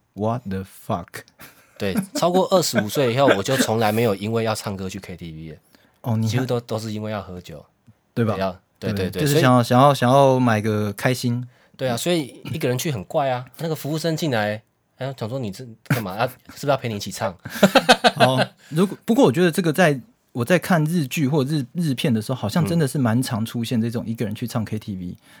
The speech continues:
Speaker 1: 他们可能通常角色设定会是有一个歌手梦的人，或者是一个退休的歌手，然后去K T V唱自己的歌。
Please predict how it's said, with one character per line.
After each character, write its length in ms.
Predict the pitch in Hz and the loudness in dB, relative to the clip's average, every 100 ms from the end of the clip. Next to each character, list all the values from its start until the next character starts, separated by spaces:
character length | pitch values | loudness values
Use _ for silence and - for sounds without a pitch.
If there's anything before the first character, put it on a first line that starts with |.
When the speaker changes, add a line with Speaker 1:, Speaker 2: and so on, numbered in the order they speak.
| - | -2
Speaker 1:
他 120 | 180 | 0
们 80 | 175 | 2
可 120 | 127 | 2
能 80 | 120 | 0
通 100 | 156 | 2
常 120 | 151 | 0
角 180 | 127 104 | 0 -2
色 160 | 147 | -4
设 180 | 123 135 | -2 -2
定 140 | 123 | -2
会 140 | 123 120 | -2 -2
是 140 | 120 | -2
有 100 | 101 | -4
一 20 | |
个 100 | 107 107 | -4 -6
歌 220 | - 123 | -4 -4
手 160 | 123 | -4
梦 200 | 101 226 | -4 -4
的 100 | 143 | -4
人， 120 | 78 101 | -8 -8
或 120 | 139 | -6
者 80 | 117 | -6
是 140 | 110 | -6
一 120 | 120 | -6
个 220 | 113 113 101 - - _ | -4 -6 -8 -14 -20 _
退 220 | - 160 | -4 -2
休 200 | 123 123 | -2 -2
的 120 | 113 | -4
歌 240 | 101 113 107 | -6 -6 -8
手， 260 | - 90 - - | -8 -12 -14 -8
然 100 | 107 | -6
后 60 | |
去 120 | 113 | -6
K 180 | 120 120 | -6 -6
T 120 | 117 | -6
V 160 | 113 110 | -4 -6
唱 220 | - 110 | -6 -8
自 100 | 107 | -6
己 140 | 104 95 | -10 -10
的 120 | 92 | -12
歌。 260 | - 95 | -12 -12